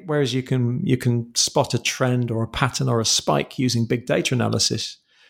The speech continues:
thick data allows you to deep dive into a particular case and find out what's going on. Uh, and I think Tricia Wang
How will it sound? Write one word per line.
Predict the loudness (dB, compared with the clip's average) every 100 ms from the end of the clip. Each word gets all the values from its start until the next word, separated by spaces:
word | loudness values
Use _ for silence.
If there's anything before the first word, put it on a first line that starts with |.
| _ _ _ -4
thick | -4 0
data | -2 -2 0
allows | 0 0 -2
you |
to | -6 -2
deep | 4 4 2
dive | 0 0 0
into | 0 0
a |
particular | -2 -2 0 0 2 0
case | 0 -2 0 0
and | -2
find | -2 0 0
out | -2 -2
what's | -2 0
going | 2 2 2
on. | 0 -4 -8 -2
Uh, | 0 2
and | 2 2
I | -2
think | -2 -8 -10 -8
Tricia | -2 0 2
Wang | 2 0